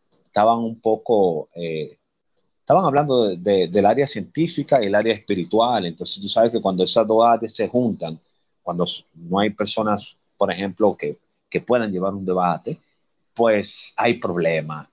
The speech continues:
Y Joni Estrella, loco, eh, yo estuve viendo el programa y la jevita se paró y se fue del programa. Y hoy salió una noticia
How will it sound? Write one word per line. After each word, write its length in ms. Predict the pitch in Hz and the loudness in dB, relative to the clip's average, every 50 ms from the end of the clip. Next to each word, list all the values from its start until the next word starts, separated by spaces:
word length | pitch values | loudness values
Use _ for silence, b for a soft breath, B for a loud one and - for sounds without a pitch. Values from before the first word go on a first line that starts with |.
| _ | _
Y 240 | _ 120 123 113 104 | _ -2 0 0 0
Joni 260 | 107 113 120 127 117 | 0 0 0 0 0
Estrella, 640 | 110 110 - 120 123 127 127 131 123 117 123 123 120 | -2 -2 -2 0 0 2 2 2 2 2 2 2 2
loco, 840 | 120 117 123 127 123 123 123 123 - 127 123 123 127 120 117 - _ _ | 2 4 4 6 6 4 4 2 -2 0 0 0 0 -2 -4 -6 _ _
eh, 260 | 107 107 107 104 101 | 0 2 2 2 2
yo 220 | 95 113 117 113 | 4 4 4 4
estuve 560 | 113 - _ _ - - _ 123 120 117 117 | 2 -2 _ _ -20 -6 _ 2 4 4 4
viendo 280 | 110 113 117 113 110 113 | 2 2 -2 -2 -2 -2
el 60 | 107 | -2
programa 540 | 104 107 107 107 110 120 123 120 117 117 110 | 0 0 0 2 2 2 0 0 0 0 0
y 40 | 104 | 2
la 120 | 95 95 92 | 2 2 2
jevita 460 | - 101 95 98 107 107 - 120 104 | 2 0 2 2 2 2 2 0 -2
se 240 | - - - 98 90 | -2 0 0 0 0
paró 480 | - 95 92 95 113 123 135 135 - - | 2 0 4 6 6 6 6 4 2 -4
y 160 | 104 92 82 | -10 -10 -8
se 180 | - - 95 87 | -6 -4 -4 -4
fue 260 | - - - 104 110 | -6 -2 0 0 2
del 180 | 107 110 104 104 | 2 0 -2 -2
programa. 600 | - 104 95 95 107 120 127 127 120 117 - - | -4 -4 -4 0 0 0 0 0 -2 -2 -4 -4
Y 140 | - 104 104 | -2 2 4
hoy 160 | 113 139 143 | 4 4 4
salió 220 | - 143 131 131 | 4 2 2 2
una 120 | 131 131 127 | 2 0 0
noticia 680 | 127 131 123 123 - 147 156 151 151 - 165 185 196 | 0 0 -2 0 2 2 2 4 2 0 -2 -2 -2